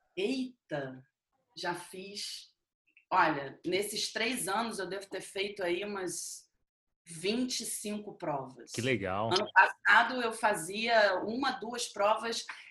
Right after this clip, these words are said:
Speaker 1: Então, eu sou muito organizada, né? Então, eu
Speaker 2: Aham.
Speaker 1: tenho todo ano, todo começo de ano, eu fecho a planilha de janeiro a dezembro, de todas as provas que eu vou fazer.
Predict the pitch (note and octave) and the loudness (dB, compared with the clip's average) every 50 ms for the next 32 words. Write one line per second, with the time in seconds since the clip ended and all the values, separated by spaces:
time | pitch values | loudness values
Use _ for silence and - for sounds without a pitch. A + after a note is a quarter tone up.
0 | - _ _ _ _ _ - A#3+ - A#3 G#3 F#3+ A3 A3+ - C4 B3 B3+ B3+ - | -20 _ _ _ _ _ -10 0 4 6 6 6 6 2 2 0 0 2 4 6
1 | E4 D4 B3+ B3+ B3+ B3+ B3+ - - G#3 F3+ E3+ E3+ D#3 D#3 D3+ D3+ D3+ D#3+ E3 | 6 8 8 6 6 4 2 2 6 6 8 8 8 4 2 0 0 0 0 0
2 | D#3+ - - G#3+ - - - - G#3+ A3+ A#3 A#3+ A#3+ A#3+ - - _ _ _ _ | 4 4 4 6 6 6 6 6 4 2 2 -2 -2 -4 -6 -8 _ _ _ _
3 | _ _ _ A#3+ C4 D#4 D#4 D4 B3+ A#3+ A3+ A#3+ B3+ B3 A3 G3 E3 A3+ A#3+ B3+ | _ _ _ 4 4 4 4 4 4 4 4 6 4 4 2 -2 -2 -4 -4 -6
4 | C#4 - B3+ A#3 A3 G#3+ G#3+ - A3 F#3+ E3+ F3+ F#3 G3 A3+ A#3+ A#3 G#3+ F#3 F#3 | -4 -4 -4 -2 0 0 0 -2 -4 -6 -2 0 2 4 6 6 6 4 2 0
5 | F3+ F3+ - - G3+ G#3 A3+ - B3 - - A3+ A3 G#3 G3+ G3+ G#3+ A3 B3 B3 | -2 -2 0 2 2 4 4 2 -2 -4 -4 -2 -2 -2 -2 -2 -4 -4 -4 -4
6 | - - - A3+ G#3+ G3 G3+ A3 B3+ C#4 C4 D4+ F#4 D#4+ C4+ B3 G#3 F3 D#3 D3+ | -4 0 0 2 2 2 2 0 0 0 0 0 0 0 0 0 0 2 2 0
7 | D3 C#3 C3+ - - _ _ _ _ _ _ _ - D#3 G#3 G#3 G#3 A3 A#3 B3+ | 0 -2 -6 -10 -14 _ _ _ _ _ _ _ -4 -4 -4 -2 0 0 0 0
8 | C4+ B3 C4+ C4+ - - B3+ B3 B3 B3+ B3 - B3+ B3 B3+ B3 C#4+ C#4 D4+ A#3+ | 0 0 0 -2 -2 0 0 0 2 2 -2 -4 -4 -6 -4 -4 -4 -4 -2 -2
9 | G3 D#3+ C#3 C#3+ - | -2 -2 -2 -4 -8